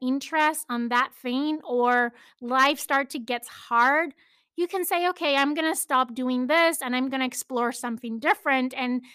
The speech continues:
there is an easy way out. But when you're dedicated, that means that you are working on that goal. You're being consistent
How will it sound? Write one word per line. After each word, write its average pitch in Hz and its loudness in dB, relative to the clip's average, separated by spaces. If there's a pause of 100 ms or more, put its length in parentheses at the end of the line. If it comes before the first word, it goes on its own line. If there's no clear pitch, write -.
(140)
there 302 0
is 381 0
an 370 4
easy 302 -2
way 247 -2 (180)
out. - -2 (640)
But 285 -8
when 294 0
you're 285 2
dedicated, 262 -6 (220)
that 349 0
means 330 0
that 269 0
you 294 -4 (140)
are 320 6
working 269 0 (800)
on 285 4
that 262 4
goal. 233 -2 (100)
You're 277 4 (1500)
being 339 0
consistent 285 -2